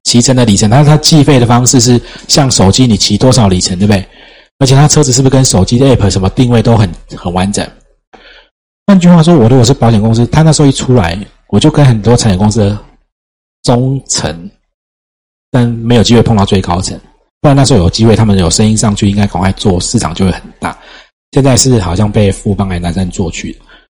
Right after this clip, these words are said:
我就说你就可以跟 Gogoro 就讲说，以后买你们的车子的保险，我按里程计费。不然你们都买车险嘛，你们大家都买车险，每个人一年开的里程一样吗？我一定开比你们多很多倍，因为我要跑来跑去。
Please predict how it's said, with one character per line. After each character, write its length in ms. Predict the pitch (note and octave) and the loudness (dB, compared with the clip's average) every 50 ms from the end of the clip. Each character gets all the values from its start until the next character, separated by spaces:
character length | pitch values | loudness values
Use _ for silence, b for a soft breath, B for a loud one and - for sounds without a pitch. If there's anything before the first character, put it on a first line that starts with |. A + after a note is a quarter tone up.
| _ _ _ _ _ _ _ | _ _ _ _ _ _ _
我 60 | - - | -2 0
就 80 | D#3+ | 0
说 120 | E3 F#3+ F#3+ | 2 2 2
你 80 | D#3 | 4
就 80 | C#3 D#3 | 2 2
可 120 | - D3+ | 2 2
以 60 | B2+ B2+ C#3 D3 - - - _ _ _ _ _ - | 0 0 -2 -4 -6 -12 -20 _ _ _ _ _ -2
跟 140 | - D#3 | -2 0
Gogoro 280 | D3+ D#3 C#3+ D#3 C3+ A#2+ | 0 2 2 2 2 2
就 300 | A2+ - C#3+ C3+ C3 A2+ b b b b b b - | 2 2 2 2 2 -2 b b b b b b -8
讲 200 | - G#2+ F2+ F#2+ | -6 -6 -4 0
说， 280 | A2 A#2+ A#2+ B2 A#2+ A#2 - - _ _ _ _ - | 0 2 2 2 0 -2 -8 -18 _ _ _ _ -2
以 120 | A#2+ A#2+ | 0 2
后 80 | D#3 D#3 | 2 2
买 120 | C#3 B2 | 2 2
你 60 | B2 | 0
们 100 | A#2 A2+ | 0 -2
的 40 | A2 | -2
车 140 | - A#2+ A#2+ | 0 -2 0
子 80 | A#2 | 0
的 60 | A#2 G2+ | 0 -2
保 180 | - G2 G2 | -2 -2 -2
险， 200 | G2+ - G2 E2+ - B B B B B B | -2 -2 -4 -8 -10 B B B B B B
我 120 | B G#2 - | B -4 -2
按 140 | - D#3 C#3 | 0 0 0
里 120 | A2 F#2 | 0 0
程 200 | E2+ - G2 F2+ F#2+ | -2 -2 -4 -4 -4
计 200 | - - A2+ G2 | 0 0 -2 0
费。 180 | - - G2+ F2+ C#2+ - - - - - _ _ _ _ _ _ _ _ _ _ _ _ _ _ _ _ _ _ _ _ _ _ _ | 0 -2 -4 -4 -4 -10 -14 -16 -16 -18 _ _ _ _ _ _ _ _ _ _ _ _ _ _ _ _ _ _ _ _ _ _ _
不 80 | - F#3 | 0 2
然 60 | F3+ | 2
你 60 | D3+ | 2
们 100 | B2 A#2+ | 2 2
都 80 | C3 E3 | 2 2
买 160 | D#3 B2+ G#2+ | 2 2 0
车 240 | G#2 - - C3+ C#3+ | 0 0 2 2 2
险 180 | C#3 - G#2+ F2+ | 2 2 0 -2
嘛， 160 | F2+ E2 - | -4 -6 -6
你 100 | A2 A2 | -4 -2
们 220 | G#2+ A2 A2+ B2+ B2 - - _ _ | 0 0 0 0 -2 -8 -18 _ _
大 120 | - D#3+ D3+ | -2 0 2
家 80 | D#3 | 2
都 120 | D3+ - D#3+ | 2 2 2
买 140 | D3 A#2 A2+ | 2 2 2
车 140 | - C#3 | 2 2
险， 120 | C3+ C3 G#2+ | 0 2 2
每 140 | G#2+ G#2 G2 | 0 2 2
个 80 | G#2+ | 2
人 220 | G#2+ A2+ A#2+ B2+ C3 | 2 0 0 -2 -2
一 60 | - D3+ | -2 0
年 140 | C3 A#2 | 0 0
开 140 | A2 - C3+ | 0 0 2
的 80 | C3+ A#2 | 2 2
里 80 | G2+ | 0
程 160 | F#2 - G#2 F#2+ | 0 -2 -2 -2
一 100 | F#2 G2 | 0 0
样 180 | A2 A2+ G#2+ | 0 0 0
吗？ 260 | G#2 G2+ G2 A2 A2 - - - B B B B B B B B B _ _ _ _ _ _ _ _ _ _ _ _ _ - | 0 -2 -2 -4 -4 -6 -14 -20 B B B B B B B B B _ _ _ _ _ _ _ _ _ _ _ _ _ -2
我 120 | B2+ A#2 | 2 2
一 40 | A#2+ | 2
定 100 | D#3 D3+ | 2 2
开 160 | C3+ C3+ B2 | 2 2 0
比 80 | A#2+ B2 | 0 0
你 60 | A2+ | -2
们 100 | G2+ F#2+ | -2 0
多 140 | - A2+ G#2 | 0 0 0
很 100 | F2 D#2+ | 0 -2
多 140 | - F#2+ | -4 -6
倍， 180 | F#2 - G#2+ G#2+ | -2 0 0 0
因 80 | A2+ A#2 | 2 2
为 60 | G#2+ | 0
我 40 | G2 | 0
要 60 | F#2 | -2
跑 160 | F2 - - | -4 -6 -8
来 80 | - - | -10 -10
跑 160 | - - - | -12 -14 -14
去。 240 | - - - - - | -14 -16 -16 -16 -16